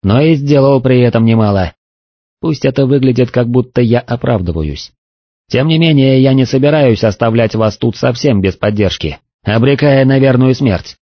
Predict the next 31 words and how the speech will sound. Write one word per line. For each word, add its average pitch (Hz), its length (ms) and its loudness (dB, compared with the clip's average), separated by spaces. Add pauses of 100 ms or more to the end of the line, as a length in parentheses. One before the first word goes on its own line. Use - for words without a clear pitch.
(640)
«Да 135 200 2
что 202 320 0
ты 208 100 0
о 185 140 2
себе 185 300 2
возомнил?» 185 680 2 (540)
И 107 140 -2
снова 120 480 0
Блан 120 440 2
не 113 120 2
выдержал 123 540 0
и 139 200 -4
взорвался 120 680 -2
длинной 113 440 0
фразой 104 460 -2
на 104 100 0
французском. 87 680 -4 (300)
Но 110 200 2
Лурье 117 380 2
был 120 180 2
готов 117 540 -2
и 120 100 -2
тут 151 280 0
же 123 160 0
его 127 240 2
придержал, 110 640 -2 (180)
не 104 140 0
давая 107 420 0
сотворить 107 500 -2
какую-нибудь 104 760 0
глупость. 104 560 -4